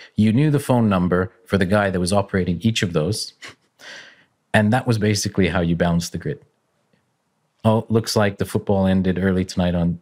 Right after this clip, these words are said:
on T V. Like, can you turn down?" Right? And that was as, I'm, I'm, o-, I'm oversimplifying here, but that's how the energy system used to be. Highly centralized, small number of power stations, um, with a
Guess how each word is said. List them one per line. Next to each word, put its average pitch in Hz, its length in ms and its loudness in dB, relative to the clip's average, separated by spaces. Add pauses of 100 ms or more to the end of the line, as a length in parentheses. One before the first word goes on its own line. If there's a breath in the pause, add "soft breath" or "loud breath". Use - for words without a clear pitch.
on 87 140 -2
T 87 180 -4
V. 85 160 -2
Like, 82 220 -2
can 95 120 0
you 87 60 0
turn 92 260 0
down?" 85 320 0 (1040)
Right? 110 180 0
And 120 80 2
that 123 100 2
was 127 140 2
as, 113 220 -2 (760)
I'm, 127 200 4
I'm, 123 260 2
o-, 123 220 2
I'm 113 140 2
oversimplifying 107 800 0
here, 76 200 -6 (240)
but 95 140 0
that's 127 240 0
how 127 120 2
the 113 160 0
energy 104 240 2
system 95 360 -2
used 85 180 -2
to - 80 -10
be. 78 120 -8 (200 loud breath)
Highly 131 380 0
centralized, 110 840 0 (400 soft breath)
small 120 360 2
number 127 260 2
of 120 100 -2
power 95 220 0
stations, 98 640 -2 (480 loud breath)
um, 98 400 0
with 101 160 0
a 104 100 0